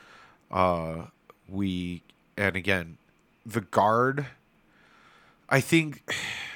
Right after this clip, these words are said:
I think if we regularly use the Guard more as a police force instead of the police force for certain actions and de-escalations,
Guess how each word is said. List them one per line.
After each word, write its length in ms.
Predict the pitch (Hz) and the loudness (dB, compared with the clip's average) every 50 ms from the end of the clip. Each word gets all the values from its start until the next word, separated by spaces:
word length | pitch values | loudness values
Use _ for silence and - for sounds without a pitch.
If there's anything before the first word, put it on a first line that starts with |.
| - - - | -14 -4 2
I 100 | - 135 | 2 4
think 240 | - - 185 180 202 | 6 4 4 4 4
if 160 | 208 - - | 0 0 2
we 200 | 170 170 151 135 | 2 4 4 4
regularly 760 | 117 101 95 104 107 104 110 117 117 113 113 110 110 113 110 | 4 4 4 4 4 6 4 4 4 6 4 4 4 2 2
use 360 | 107 98 98 98 104 101 95 | 2 2 2 0 0 0 -2
the 120 | 95 101 95 | -4 -6 -6
Guard 400 | 82 92 92 92 95 95 87 87 | -2 -2 0 0 0 0 -2 -4
more 220 | 92 92 92 92 | -6 -4 -2 -2
as 160 | 92 92 90 - | -2 -2 -4 -6
a 60 | 90 | -10
police 460 | - - - 87 85 90 90 87 - | -12 -10 -10 -8 -6 -6 -8 -8 -10
force 420 | - - - 95 90 90 90 - - | -10 -8 -6 -4 -4 -4 -4 -8 -10
instead 480 | 90 87 - - - - 92 87 87 | -14 -14 -14 -14 -12 -8 -8 -6 -4
of 140 | 90 92 90 | -6 -6 -6
the 160 | 92 92 92 | -6 -8 -8
police 360 | - - - 95 95 92 - | -8 -8 -8 -6 -6 -6 -8
force 260 | - - 95 92 95 - | -8 -8 -6 -6 -6 -8
for 120 | - 98 | -8 -10
certain 400 | - - 101 95 92 95 98 92 - | -8 -8 -10 -10 -12 -14 -16 -14 -8
actions 480 | 98 101 98 95 - - 98 98 101 | -4 -4 -4 -4 -4 -10 -14 -12 -10
and 160 | 104 101 90 82 | -10 -10 -10 -8
de-escalations, 840 | 92 98 98 95 95 - - 98 95 95 98 - - 104 107 107 | -6 -6 -6 -6 -8 -8 -6 -4 -4 -4 -4 -6 -8 -10 -12 -12